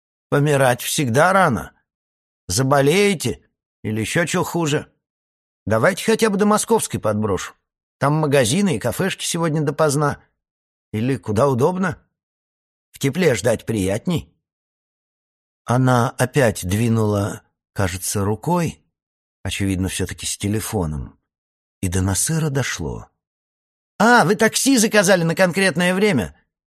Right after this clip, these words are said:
Так я предупрежу сейчас диспетчера, что перехватил, а с водилой рассчитаемся, нормально все будет. Там опять вся система упала, и приложение, и навигатор тоже. Вообще ничего толком не работает. Да вы знаете, небось. Телефон снова телефоном стал,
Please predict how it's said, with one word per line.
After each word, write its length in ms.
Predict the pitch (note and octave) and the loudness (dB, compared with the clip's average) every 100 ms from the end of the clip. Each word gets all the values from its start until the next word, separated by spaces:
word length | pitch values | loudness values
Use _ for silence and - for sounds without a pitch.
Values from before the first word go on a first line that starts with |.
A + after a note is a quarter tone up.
| - | -6
Так 140 | E3+ | 0
я 160 | A#3 A#3+ | 2 4
предупрежу 480 | A#3+ A3+ A#3+ A#3 B3 | 2 2 2 2 2
сейчас 260 | - A#3+ | 2 2
диспетчера, 560 | G3+ - A#3+ A#3+ G#3 F#3 | 2 0 0 0 0 0
что 140 | - | -2
перехватил, 680 | E3+ G3 - G3 G3 G#3 G3 - _ _ | -2 -2 0 0 0 0 -2 -6 _ _
а 120 | F3+ | 0
с 80 | F#3 | 2
водилой 360 | G#3 G#3+ A#3+ G#3 | 2 4 4 4
рассчитаемся, 680 | F3+ - E3 F#3 F#3 C#3+ | 2 -4 0 2 2 0
нормально 360 | D3+ A3 A#3+ G3+ | 2 2 4 2
все 180 | - G2+ | 0 -4
будет. 300 | D#2+ D2+ - _ _ _ _ | -4 -8 -12 _ _ _ _
Там 180 | F3+ G#3+ | 2 4
опять 280 | A3+ A#3+ G#3+ | 4 4 2
вся 160 | G#3+ | 0
система 480 | G3+ G3 - A3+ E3 | 0 -2 0 2 2
упала, 340 | A2+ - F#2+ F2 | 0 -2 -2 -2
и 100 | B2 | -2
приложение, 640 | E3+ F3 F3+ G#3+ G#3 F3 | 0 2 4 4 2 2
и 40 | D3+ | 0
навигатор 520 | D#3 F3 G#3+ F#3+ D3 | 0 2 4 4 0
тоже. 360 | - F3 A#2+ A#2 - _ | 0 0 0 -4 -14 _
Вообще 320 | D#3+ F#3+ A#3 | 0 2 4
ничего 320 | G3 - F#3 | 2 2 0
толком 300 | D#3+ D#3 C3 B2+ | 0 0 0 0
не 80 | |
работает. 580 | C#3+ D#3+ C#3 F2+ E2+ - _ _ _ _ _ | 2 2 0 -2 -10 -14 _ _ _ _ _
Да 100 | F#3 | 2
вы 100 | A3+ | 2
знаете, 400 | F3 F#3+ C3 G2 | 4 4 2 0
небось. 440 | F2+ E2+ D2 - - _ - | -4 -4 -6 -10 -12 _ -6
Телефон 480 | D#3+ E3+ A3 G3 - _ | -4 0 2 2 -2 _
снова 320 | - G#3 G#3 | -2 2 2
телефоном 460 | D#3+ F3+ F3+ G3 A#2 | 0 -2 0 0 0
стал, 280 | - E2 | -2 -4